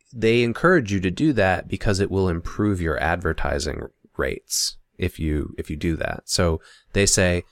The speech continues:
"Put a little bit of our code on your site, and then we'll be able to better track and target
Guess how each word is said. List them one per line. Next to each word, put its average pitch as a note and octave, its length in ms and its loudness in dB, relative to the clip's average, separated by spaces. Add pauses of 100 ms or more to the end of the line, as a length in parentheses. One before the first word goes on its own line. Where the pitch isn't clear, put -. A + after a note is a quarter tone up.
(140)
"Put D3+ 120 2
a E3+ 40 4
little F3 220 6
bit D#3+ 120 2
of C#3 140 2
our F2 160 4
code D2+ 440 0 (400)
on F2 160 0
your D#2+ 160 0
site, - 400 -2 (540)
and F#2 100 -4
then F#2 200 -2
we'll G#2+ 220 2
be A2+ 160 2
able G#2 180 -2
to - 100 -6
better F#2+ 380 0
track F2 420 -2
and E2 160 -8
target F2 680 -2